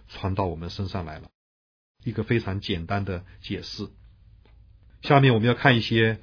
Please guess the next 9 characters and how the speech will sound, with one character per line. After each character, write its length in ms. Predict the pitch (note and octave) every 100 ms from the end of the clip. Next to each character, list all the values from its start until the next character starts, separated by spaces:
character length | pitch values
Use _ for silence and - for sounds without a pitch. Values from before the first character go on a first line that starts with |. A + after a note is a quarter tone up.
| - -
对 200 | C3 A#2
原 340 | A#2 A2 A2+
罪 240 | C3 D3 A#2
论 240 | C3 A#2+
的 120 | A2
一 100 | G#2+
些 240 | A2 A#2 A2
结 260 | - G#2
难。 280 | A2 F#2 E2+